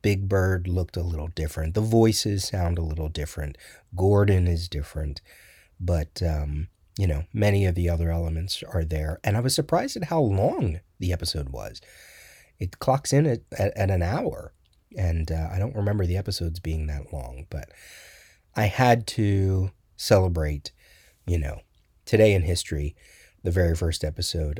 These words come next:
of Sesame Street. So this Friday segment, this is Friday, um, November eleventh. Uh, I just wanted to talk a little bit about my,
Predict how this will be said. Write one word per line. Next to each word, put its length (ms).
of 400
Sesame 460
Street. 340
So 200
this 320
Friday 460
segment, 720
this 220
is 240
Friday, 760
um, 800
November 680
eleventh. 640
Uh, 480
I 80
just 220
wanted 200
to 80
talk 280
a 40
little 240
bit 160
about 600
my, 800